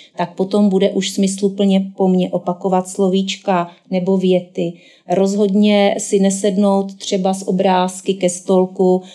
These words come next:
a neříkat, „To je panenka, to je auto,“ ale při té přirozené hře, při tom, v tom přirozeném prostředí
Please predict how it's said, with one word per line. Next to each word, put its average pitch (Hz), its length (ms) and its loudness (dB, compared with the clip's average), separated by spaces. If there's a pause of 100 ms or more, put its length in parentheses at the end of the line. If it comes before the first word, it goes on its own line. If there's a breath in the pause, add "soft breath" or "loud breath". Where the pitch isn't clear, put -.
(140 loud breath)
a 190 100 0
neříkat, 190 520 0 (120)
„To 202 100 2
je 202 140 6
panenka, 190 600 0
to 180 180 -2
je 185 180 2
auto,“ 170 600 -4
ale 180 180 2
při 185 200 -8
té 196 200 0
přirozené 196 760 0
hře, 185 360 0 (280 loud breath)
při - 140 -6
tom, 190 200 -2
v 185 120 -18
tom 196 160 2
přirozeném 190 640 0
prostředí 180 840 -4